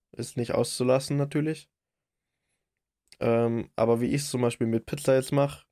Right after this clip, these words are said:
ich bestell mir meistens jetzt eine Schinken-Zwiebel-Pizza ohne Käse.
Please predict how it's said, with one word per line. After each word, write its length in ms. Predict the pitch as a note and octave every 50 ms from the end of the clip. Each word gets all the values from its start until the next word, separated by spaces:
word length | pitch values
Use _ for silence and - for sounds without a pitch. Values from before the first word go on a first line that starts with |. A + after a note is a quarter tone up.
| _ _ _ _ _
ich 140 | _ - -
bestell 340 | - A#2+ - - A#2+ A#2 A2+
mir 140 | A#2 A#2 A#2
meistens 460 | A#2 A#2 A2+ A2+ - - A#2 - -
jetzt 200 | A2+ A2 - -
eine 240 | A#2 G#2+ - - - _ _ _ _ _ _ _ _ _ _ _ _
Schinken-Zwiebel-Pizza 1600 | - - - B2+ B2 B2 A#2+ - A#2+ A#2 A#2 A2+ A2+ A#2 - - - - - B2+ A#2+ B2 A#2+ - - C3 C#3 - - A2+ A2+ A2 - -
ohne 180 | A#2 A2+ A2
Käse. 320 | G#2+ - G2+ G2 - -